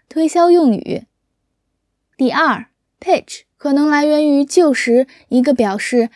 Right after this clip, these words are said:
煤焦油的词语，所以在现代英语中，沥青、柏油用英语说也是 pitch。我们常用 pitch dark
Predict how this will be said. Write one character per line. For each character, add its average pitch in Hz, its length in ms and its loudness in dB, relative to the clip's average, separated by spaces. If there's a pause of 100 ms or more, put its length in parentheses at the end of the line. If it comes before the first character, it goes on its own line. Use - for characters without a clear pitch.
(120)
煤 214 260 0
焦 339 280 2
油 220 240 0
的 277 100 0
词 214 300 -2
语， 190 300 -4 (580)
所 240 200 0
以 233 260 4
在 233 240 0
现 294 200 0
代 254 140 2
英 254 240 4
语 202 80 0
中， 214 320 -2 (320)
沥 311 180 0
青、 349 340 -4 (260)
柏 208 180 -6
油 202 400 -2 (220)
用 277 220 4
英 285 220 4
语 214 80 4
说 226 360 -2 (220)
也 208 260 0
是 320 200 -4
pitch。 - 540 -12 (1000)
我 269 100 2
们 262 120 6
常 294 260 -2
用 320 280 0 (240)
pitch - 300 -8
dark 294 560 -4